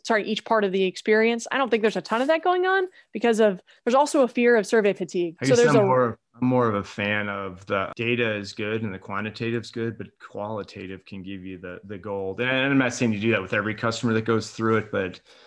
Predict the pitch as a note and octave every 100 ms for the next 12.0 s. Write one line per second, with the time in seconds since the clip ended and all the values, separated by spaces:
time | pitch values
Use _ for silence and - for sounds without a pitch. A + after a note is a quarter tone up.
0 | _ _ G#2+ - A2 A#2+ G#2 F2 G#2 A#2
1 | G2+ F#2+ - - G#2+ A2 A2 G#2 F#2+ -
2 | A2 G#2+ F#3 F#3 F3+ F3 G#2 F#2+ - -
3 | G#2+ G2 F#2+ F#2 - G2 F#2+ F2 - _
4 | _ - C#3 C3 C#3 D3 C#3 C3 A#2 G#2
5 | G#2 G#2 G2+ G#2 G2+ G2+ G2 G#2+ G#2+ G#2
6 | A#2+ G2 F#2+ A2 A#2 G2+ G2+ G#2+ G#2+ G2
7 | G#2+ F#2+ - G2+ A2 B2 B2 - - -
8 | F#2+ - - - - - G#2 G#2+ A#2+ C3+
9 | C3+ - _ _ _ _ - A#2+ A2+ C#3
10 | C#3 C3 B2+ B2+ A2+ - B2 A2+ A#2+ A2
11 | G2 G#2+ G#2+ G2+ A#2+ A2 G2 F#2 F2+ -